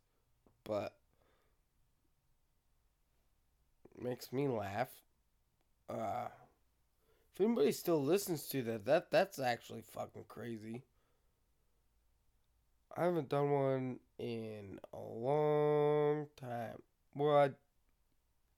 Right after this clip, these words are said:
except for the last <laughs> one. Uh, <laughs> I, uh,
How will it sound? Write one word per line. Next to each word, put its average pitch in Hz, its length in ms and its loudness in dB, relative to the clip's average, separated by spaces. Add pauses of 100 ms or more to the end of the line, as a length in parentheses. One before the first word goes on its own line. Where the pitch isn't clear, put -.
(300)
except - 240 -10
for 123 80 -10
the 110 120 -10
last 113 480 -8
<laughs> - 20 -18
one. 190 340 4 (920)
Uh, 110 360 -2 (1300)
<laughs> - 0 - (1040)
I, 101 160 -4
uh, 104 420 -6